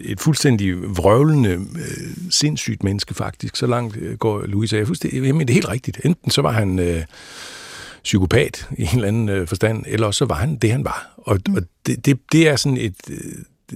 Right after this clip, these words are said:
Speaker 1: det, det er det, der er på spil. Det er så meget. Det er et alt eller intet med Jesus, det
Speaker 2: Men,
Speaker 1: er det.
Speaker 2: men det lyder som om, at det, du vil sige med det, er, at det,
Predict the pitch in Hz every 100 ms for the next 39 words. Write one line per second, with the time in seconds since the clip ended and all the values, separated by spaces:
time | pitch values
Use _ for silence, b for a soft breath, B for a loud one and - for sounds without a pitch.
0 | - - 139 139 110 151 143 135 147 107
1 | 87 104 - 117 123 - 127 127 127 98
2 | 95 104 120 110 147 170 101 95 95 117
3 | 110 85 71 87 - - - - - 90
4 | - - 208 214 202 262 269 - 208 190
5 | 185 - 185 170 170 - - 208 208 185
6 | 180 170 - 151 151 - 151 - _ -
7 | 190